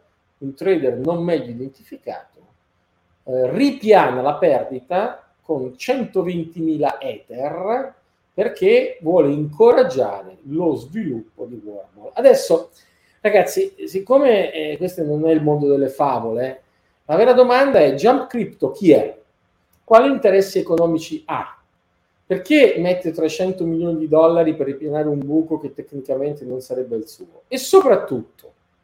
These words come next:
dove derivano i profitti per queste piattaforme, per questi bridge, per poter permettere evidentemente a degli agenti collegati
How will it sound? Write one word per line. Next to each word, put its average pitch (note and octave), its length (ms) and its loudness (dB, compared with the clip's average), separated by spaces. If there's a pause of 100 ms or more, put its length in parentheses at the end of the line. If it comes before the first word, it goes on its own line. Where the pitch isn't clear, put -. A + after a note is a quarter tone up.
(640)
dove D#4+ 320 4
derivano F#3 500 2
i D3 100 -2
profitti F3 1120 -6
per - 160 -10
queste D3 320 -6
piattaforme, C#3+ 800 0
per B2+ 160 -8
questi D3+ 320 -8
bridge, C#3+ 680 -4
per C#3 160 -12
poter D#3+ 360 -2
permettere F3 540 -2
evidentemente A#2 600 -6
a F#2 40 -6
degli F#2 200 -18
agenti A#2 480 -6
collegati G#2+ 720 -8